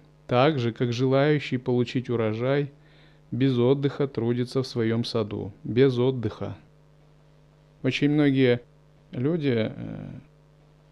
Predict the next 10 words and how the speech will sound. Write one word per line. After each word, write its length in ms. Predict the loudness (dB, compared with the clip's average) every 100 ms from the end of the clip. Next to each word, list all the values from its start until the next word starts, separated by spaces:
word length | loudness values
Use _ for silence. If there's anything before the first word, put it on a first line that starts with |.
| _ -4
считают, 480 | 0 4 6 6
что 580 | 2 -4 2 2 2 0 -6 -20 _ _ _ _ _ _ _ _ _ _ _ _ -20 -20 -20 -20 _ _ _ _ _ _ _ _ _ _ _ _ _ -12
духовная 680 | -6 -4 2 4 6 6 4
практика, 680 | 2 0 0 -6 0 0 0 -10 _ _ _ _ _ _ _ _ _ _ _ _ _
ну, 220 | -4 0 2
это 220 | 2 2
нечто 440 | 2 2 0 0
время 380 | 2 4 4 4
от 140 | 2
времени, 560 | 2 2 2 0 -2 -8